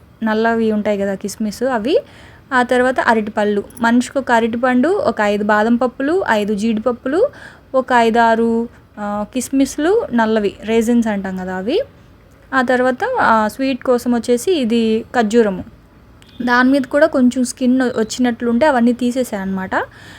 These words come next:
అయితే యాక్చువల్గా హనీ అవసరం లేదు, అయినా స్వీట్ సరిపోదేమో అని చెప్పేసి నేను కొంచెం హనీ కూడా వేశాను, ఉందని చెప్పేసి వేశాను, కానీ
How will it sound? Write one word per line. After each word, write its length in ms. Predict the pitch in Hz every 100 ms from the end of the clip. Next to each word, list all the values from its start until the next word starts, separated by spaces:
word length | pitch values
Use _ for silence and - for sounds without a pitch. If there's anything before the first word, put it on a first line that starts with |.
| - -
అయితే 240 | 294 311 494
యాక్చువల్గా 400 | 349 - 320 349
హనీ 260 | 349 277 359
అవసరం 420 | 311 294 320 294
లేదు, 340 | 233 214 339 - - -
అయినా 240 | 269 285 349
స్వీట్ 520 | - 285 311 302 339
సరిపోదేమో 720 | 330 262 262 320 294 277 277
అని 160 | 285 277
చెప్పేసి 640 | 254 247 269 262 392 453 359
నేను 340 | 262 254 240
కొంచెం 320 | 240 240 240
హనీ 280 | 233 226 269
కూడా 160 | 277 269
వేశాను, 580 | 226 226 233 208 339 -
ఉందని 320 | 247 262 226
చెప్పేసి 440 | 214 214 214 240
వేశాను, 420 | 233 208 233 226
కానీ 220 | 208 208